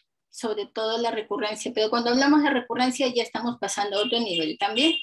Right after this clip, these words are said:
Y, eh, cuan-, esta es pregunta que, que así como decimos, eh, uveitis intermedia en la infancia, estamos probablemente pensando en esclerosis múltiple más adelante,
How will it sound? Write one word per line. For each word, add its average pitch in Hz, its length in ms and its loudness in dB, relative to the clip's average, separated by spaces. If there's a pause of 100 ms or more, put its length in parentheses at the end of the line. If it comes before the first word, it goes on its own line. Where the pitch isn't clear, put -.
(760)
Y, 302 400 2
eh, 226 440 0
cuan-, 233 280 0
esta 247 260 -2
es 240 240 0
pregunta 226 640 0
que, 190 300 -6 (340)
que 202 600 -2
así 214 280 -2
como 240 460 4
decimos, 240 440 0 (220)
eh, 202 220 -2 (200)
uveitis 214 520 2
intermedia 226 500 0
en 233 80 0
la 214 60 -2
infancia, 254 560 0
estamos 220 300 -8 (360)
probablemente 254 960 4
pensando 233 480 -6
en 240 80 -2
esclerosis 214 600 -6
múltiple 240 540 2
más 214 300 -4
adelante, 214 680 0